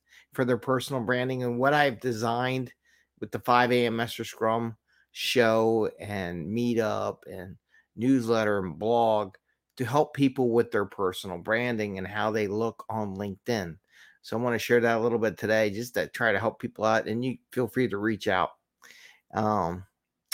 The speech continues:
and this is the five A M Master Scrum Show. I am Greg Messer, Scrum Master and Agile Coach, and we talk about Scrum and Agile in a very practical and tactical way. So you bring value to your customer, not work crazy hours to bring that value to your customer, and have a little fun along the way.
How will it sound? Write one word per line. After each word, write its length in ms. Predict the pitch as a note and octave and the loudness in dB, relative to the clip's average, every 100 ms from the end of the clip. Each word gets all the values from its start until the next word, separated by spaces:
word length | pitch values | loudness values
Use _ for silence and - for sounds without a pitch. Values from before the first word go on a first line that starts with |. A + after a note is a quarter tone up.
| - - | -8 -2
and 160 | A#2+ | 0
this 180 | D3 - | 0 0
is 120 | D3 | 0
the 100 | C#3 | 0
five 320 | C3 C3 C3 | 8 10 10
A 80 | C3 | 6
M 120 | C3 | 4
Master 280 | B2+ A#2+ - | 2 0 -2
Scrum 260 | B2+ C3 A#2+ | 0 0 2
Show. 320 | - B2+ B2+ - - _ - | 2 2 2 -6 -20 _ 0
I 100 | C#3 | 2
am 160 | C3+ A2+ | 2 4
Greg 260 | A#2+ B2 | 4 4
Messer, 320 | A#2 A2 - | 2 0 -2
Scrum 320 | G#2 - A2+ A2+ | -4 0 0 2
Master 400 | G#2+ G2+ - G2 | 2 0 -2 -2
and 100 | F#2 | 0
Agile 240 | F#2 E2 | -2 -4
Coach, 500 | D#2+ G#2 A2 - - _ - - _ | -2 0 0 -2 -14 _ -20 -20 _
and 100 | - | -4
we 100 | G#2+ | -2
talk 300 | A2 A#2 G#2 | 0 0 -2
about 220 | - G#2 - | 0 0 -2
Scrum 360 | - C#3+ C3+ | 0 4 4
and 80 | B2+ | 4
Agile 440 | G2+ A2+ G#2+ A2 | 4 2 2 -2
in 40 | G#2+ | -2
a 60 | |
very 240 | F#2+ G#2+ G2+ | 0 0 0
practical 560 | - G#2 - A#2 A#2 | 2 0 0 -4 -4
and 100 | A#2 | -4
tactical 400 | G#2 G#2 - - | 0 -2 -2 -4
way. 300 | G#2 G2+ G2+ - _ - _ | -2 0 -2 -10 _ -20 _
So 140 | B2+ | -2
you 40 | |
bring 220 | A#2+ C#3+ A#2+ | 0 2 6
value 240 | A#2+ B2+ | 8 8
to 40 | |
your 120 | B2+ B2 | 4 0
customer, 580 | - A2 - A2+ A2+ - _ | 0 -2 -2 -4 -4 -8 _
not 280 | G2 A2 - | -4 -4 -4
work 160 | B2 | -8
crazy 400 | - C3 B2+ A#2 | 0 2 4 4
hours 240 | A#2+ A2+ G#2+ | 4 4 2
to 80 | G2+ | -2
bring 180 | A#2 | -2
that 140 | A#2+ E2+ | -2 0
value 220 | F#2 G2+ | 0 0
to 20 | |
your 80 | G2 | 0
customer, 400 | - F#2+ - G#2 | -4 -6 -6 -8
and 100 | G#2+ | -4
have 100 | A#2 | -2
a 60 | B2 | 2
little 200 | A#2 A2 | 0 0
fun 200 | - A#2 | -2 -2
along 300 | A2 A#2+ A2 | -2 -2 0
the 80 | |
way. 380 | A2+ C3 C3+ A#2+ | 2 4 4 0